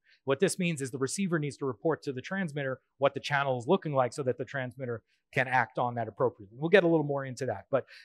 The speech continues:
that, this overhead can actually be significant if, if the, if the link is bad and you're really trying to, you know, optimize your, your mimo complexity. And, and often this C S I, uh, feedback is,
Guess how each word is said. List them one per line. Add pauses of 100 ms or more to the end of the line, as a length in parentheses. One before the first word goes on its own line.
(160)
that,
this
overhead
can
actually
be
significant
if, (100)
if
the, (260)
if
the
link
is
bad
and
you're
really
trying
to,
you
know,
optimize
your, (100)
your
mimo
complexity. (300)
And, (120)
and
often
this
C
S
I, (400)
uh,
feedback (100)
is,